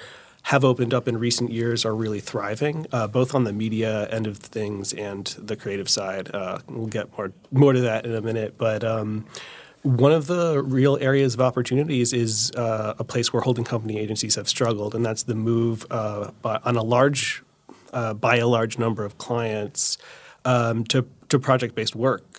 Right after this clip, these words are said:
Uh, and that really opens up, uh, these client rosters to work with a number of partners that they may not have considered before.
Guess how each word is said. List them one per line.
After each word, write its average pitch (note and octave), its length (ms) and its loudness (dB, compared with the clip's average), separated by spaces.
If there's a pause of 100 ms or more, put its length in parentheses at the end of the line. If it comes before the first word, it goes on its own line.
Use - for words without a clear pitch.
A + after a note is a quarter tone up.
Uh, G#2+ 340 0
and G#2 440 -6
that A2 140 -2
really A#2 220 2
opens A#2 320 0
up, A2+ 180 -2
uh, A#2 340 0
these B2 240 -4
client B2+ 260 0
rosters G#2+ 440 -2
to A#2 120 -6
work A2+ 300 -2
with A2 360 -4
a A2+ 80 -6
number G#2+ 380 -2
of G#2 320 -6
partners G#2+ 440 -6
that G2+ 200 -8 (340)
they A2 100 -2
may G#2 180 -6
not G2 260 -6
have G#2 160 -10
considered G2+ 460 -10
before. G#2+ 340 -10